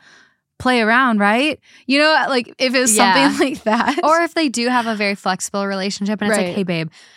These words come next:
Speaker 2: I really need help with my fantasy. And you've kind of always thought John is hot. Like, would you be okay having sex with John so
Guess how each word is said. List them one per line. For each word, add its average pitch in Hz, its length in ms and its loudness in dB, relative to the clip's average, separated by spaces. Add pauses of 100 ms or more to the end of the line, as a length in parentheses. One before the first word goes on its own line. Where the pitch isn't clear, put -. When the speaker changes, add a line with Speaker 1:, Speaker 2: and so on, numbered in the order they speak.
(160)
Speaker 2:
I 175 40 -6 (160)
really 190 280 0
need 175 320 -4 (120)
help 196 300 -4
with 190 140 -8
my 175 100 -2
fantasy. 180 540 -2
And 196 100 0
you've 247 140 -2
kind 208 180 -6
of 196 80 -4
always 180 240 -4
thought 185 220 -4
John 185 260 -2
is 175 140 -4
hot. 175 340 -4
Like, 180 200 -4 (560)
would 202 160 -2
you 214 80 -4
be 233 140 -2
okay 226 280 -2
having 196 280 -4
sex - 400 -4
with 220 160 -6
John 147 340 -6
so - 160 -12